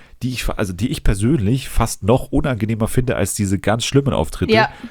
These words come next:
Speaker 2: ja.
Speaker 1: wo Leute immer denken, sie können mega gut singen und
Speaker 2: Ja.
Speaker 1: dann singen sie auch so mittelgut, aber halt in den manchen
Speaker 2: Aber
Speaker 1: Tönen so
Speaker 2: inbrünstig
Speaker 1: super,
Speaker 2: auch.
Speaker 1: genau, inbrünstig, so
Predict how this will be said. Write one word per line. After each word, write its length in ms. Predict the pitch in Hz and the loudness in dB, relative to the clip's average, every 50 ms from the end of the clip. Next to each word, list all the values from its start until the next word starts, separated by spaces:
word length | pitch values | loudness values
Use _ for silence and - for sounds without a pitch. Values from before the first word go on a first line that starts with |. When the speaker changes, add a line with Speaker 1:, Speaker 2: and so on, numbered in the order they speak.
| - - - | -16 -6 -2
Speaker 2:
ja. 100 | 214 208 | 0 2
Speaker 1:
wo 60 | 202 | 4
Leute 340 | 202 208 113 123 - - - | 4 6 6 4 4 2 0
immer 140 | - 127 117 | 0 0 0
denken, 320 | 92 - 104 - - 110 | 2 2 0 0 0 -2
sie 100 | 98 104 | -4 -2
können 220 | - - 113 104 101 | 0 0 -2 0 2
mega 220 | 113 131 143 147 | 0 2 2 2
gut 200 | 135 127 127 107 | 2 2 2 2
singen 320 | 98 104 113 117 151 160 - - - - - - | 4 2 0 0 0 -6 -10 -12 -16 -20 -20 -10
und 100 | - 107 | -6 -2
Speaker 2:
Ja. 60 | 110 107 117 | 2 2 2
Speaker 1:
dann 180 | 113 123 123 - - - - - | 2 0 -6 -10 -14 -20 -20 -10
singen 380 | - 101 101 113 139 180 165 135 | -6 -2 0 0 2 0 0 2
sie 160 | 131 135 - | 4 4 4
auch 120 | - - - | 4 4 2
so 200 | - 139 123 107 | 2 2 2 2
mittelgut, 580 | 101 113 - - 196 175 143 151 156 160 - | 4 2 2 2 2 -2 0 0 -2 0 0
aber 220 | - 104 - 120 120 | 0 0 2 2 2
halt 180 | 131 123 - | 2 0 0
in 120 | - 120 113 | -2 0 0
den 260 | 113 107 98 98 - - _ - - 78 80 101 | 0 -2 -2 -8 -14 -18 _ -20 -18 -2 -2 0
manchen 220 | 104 - - - | 0 0 -4 -6
Speaker 2:
Aber 80 | 208 - | 0 2
Speaker 1:
Tönen 180 | - 131 135 123 | 2 2 4 4
so 180 | 113 117 - - | 2 2 4 2
Speaker 2:
inbrünstig 520 | - 190 202 196 190 190 - - 98 98 | 2 0 0 0 0 -2 -2 -2 0 4
Speaker 1:
super, 440 | 104 139 160 185 185 147 135 127 - - | 4 4 4 4 4 2 2 2 0 0
Speaker 2:
auch. 60 | 104 | 0
Speaker 1:
genau, 140 | 113 104 95 | 0 0 2
inbrünstig, 520 | - 123 139 143 139 131 139 - - - 87 | 2 2 2 2 2 2 2 2 0 -2 -2
so 260 | 101 110 120 110 98 | 0 2 0 0 0